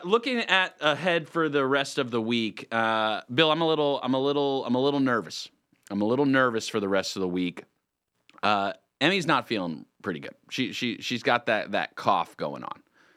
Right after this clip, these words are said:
And again, I don't wanna s-, I, I've, I've hit on Canada enough. I've hit on Canada enough, but she's got the cough going on right now.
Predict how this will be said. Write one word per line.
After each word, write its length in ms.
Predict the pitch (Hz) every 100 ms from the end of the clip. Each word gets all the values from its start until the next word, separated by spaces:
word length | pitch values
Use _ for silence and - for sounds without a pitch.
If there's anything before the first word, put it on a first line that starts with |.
| _ _ _ -
And 120 | 113
again, 180 | 120 113
I 60 |
don't 120 | 120 139
wanna 100 | 123
s-, 140 | -
I, 180 | - 120
I've, 180 | 117 117
I've 160 | 107
hit 180 | 123 120
on 140 | 117
Canada 460 | 104 110 98 82 78
enough. 380 | 76 - - _ _
I've 100 | -
hit 120 | 127
on 120 | 120 110
Canada 340 | 101 92 87
enough, 280 | 80 67 -
but 120 | -
she's 180 | - 113
got 220 | 139 147
the 80 | 135
cough 380 | - 104 85 -
going 300 | 90 80 78
on 180 | 73 71
right 220 | 71 65
now. 320 | 69 64 -